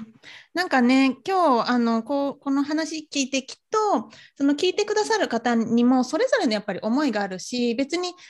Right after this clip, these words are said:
Speaker 2: 私の考えとか、美咲さんの考えが、あの、正しいとか悪いとか、そういうことではなく、人それぞれやっぱりね、いろんな考えがあって、それでいいと思うんですけど、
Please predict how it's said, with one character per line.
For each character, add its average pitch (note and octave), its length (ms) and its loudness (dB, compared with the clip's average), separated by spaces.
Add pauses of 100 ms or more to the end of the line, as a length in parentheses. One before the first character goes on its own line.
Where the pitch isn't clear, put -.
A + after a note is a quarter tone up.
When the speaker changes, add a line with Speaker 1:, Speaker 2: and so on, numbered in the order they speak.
(220)
Speaker 2:
私 D4 380 0
の D#4 120 4
考 D4+ 260 4
え C#4 120 2
と G#3+ 140 -4
か、 C#4+ 460 0 (220)
美 A#3+ 80 -8
咲 A#3+ 240 -4
さ B3 180 -2
ん A#3+ 80 4
の A#3+ 160 2
考 B3 320 0
え G#3+ 60 0
が、 A3 440 0 (100)
あ G3+ 100 -6
の、 G3 340 -10
正 C#4+ 460 0
し - 20 -8
い - 20 -8
と G#3 120 -2
か G3 140 0
悪 G#3+ 220 2
い B3 60 -2
と G3 100 -10
か、 F3+ 120 -10
そ G4+ 200 -2
う G#4 40 4
い G#4+ 80 4
う G#4 60 2
こ G#4+ 120 -2
と G#4 140 -2
で A#3 100 0
は F#3+ 140 -4
な A3 160 -2
く、 B3+ 260 -4
人 A#4 220 -4
そ A#4 140 -6
れ A4 120 0
ぞ A4 140 0
れ A#3+ 100 0
や G3 80 -2
っ F#3+ 80 -10
ぱ G#3 80 -2
り F3 300 -6 (180)
ね、 B3+ 140 0
い A#3 60 2
ろ C#4 100 0
ん D4 40 4
な D#4 80 0
考 E4+ 240 -2
え B3+ 100 0
が G3+ 100 -2
あ - 20 -6
っ - 40 -8
て、 G3+ 60 -14
そ C#4+ 140 -6
れ C#4+ 80 0
で C#4 160 -2 (300)
い F#4+ 80 -2
い G4+ 80 -6
と A#3+ 80 2
思 A3 120 2
う A3 40 2
ん - 20 0
で F#3 80 0
す F#3 80 -10
け G3 120 -8
ど、 A3+ 260 0